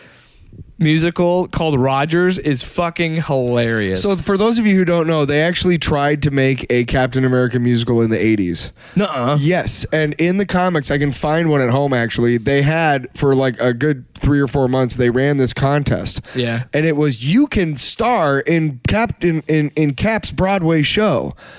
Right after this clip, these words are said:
Speaker 2: And it was a contest. And you would win a walk-on part in the Broadway premiere.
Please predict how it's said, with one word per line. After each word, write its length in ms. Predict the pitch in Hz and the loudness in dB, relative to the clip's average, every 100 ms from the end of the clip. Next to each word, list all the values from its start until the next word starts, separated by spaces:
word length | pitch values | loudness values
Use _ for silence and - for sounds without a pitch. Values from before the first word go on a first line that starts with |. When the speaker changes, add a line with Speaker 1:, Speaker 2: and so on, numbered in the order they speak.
| - - | -20 -6
Speaker 2:
And 100 | 165 | -2
it 60 | 175 | 2
was 160 | 165 | 0
a 60 | 151 | 0
contest. 880 | - 226 277 277 - - - - - - - - - | -2 0 0 0 0 -2 -2 -4 -6 -10 -20 -20 -6
And 200 | 165 175 | -2 -2
you 280 | 156 202 254 | 0 2 4
would 240 | 233 190 147 | 4 2 2
win 440 | 185 226 170 160 - | 2 2 2 0 0
a 120 | 147 | 0
walk-on 600 | 135 170 175 180 165 147 | 2 0 -2 -2 0 0
part 460 | - 185 151 131 - _ | -2 0 0 0 -4 _
in 240 | 156 160 151 | 0 2 0
the 60 | |
Broadway 580 | 139 143 139 135 139 131 | 0 0 0 2 2 2
premiere. 520 | 123 139 156 127 - | 2 0 2 0 -4